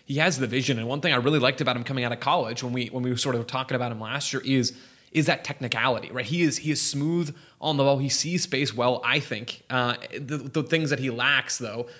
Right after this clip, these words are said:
are some of the defensive awareness. Um, sometimes he doesn't have the speed to cover ground that, that you often would think about a number six having, but that's just his profile, right? So I think in the right system, and Austin could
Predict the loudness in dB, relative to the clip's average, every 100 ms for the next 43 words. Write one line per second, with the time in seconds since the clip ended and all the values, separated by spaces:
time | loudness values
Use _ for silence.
0 | -20 _ 4 6 6 2 0 0 0 -2
1 | 2 0 2 2 2 2 2 2 0 -2
2 | -4 -6 -6 -6 -4 -4 -4 -4 -6 -6
3 | -6 -4 -4 -2 -2 -4 -4 -4 -4 -8
4 | -8 -6 -6 -6 -8 -8 -8 -6 -6 -2
5 | 0 0 -2 -6 -8 -10 -8 -8 -10 -12
6 | -10 -8 -8 -6 -6 -6 -4 -4 -4 -8
7 | -12 -20 -20 -2 0 2 0 0 -2 0
8 | -2 -2 -8 -6 -4 -2 0 0 0 -2
9 | 0 0 0 0 -2 -4 -2 -4 -6 -12
10 | -20 -12 -6 -2 0 2 2 4 4 4
11 | 0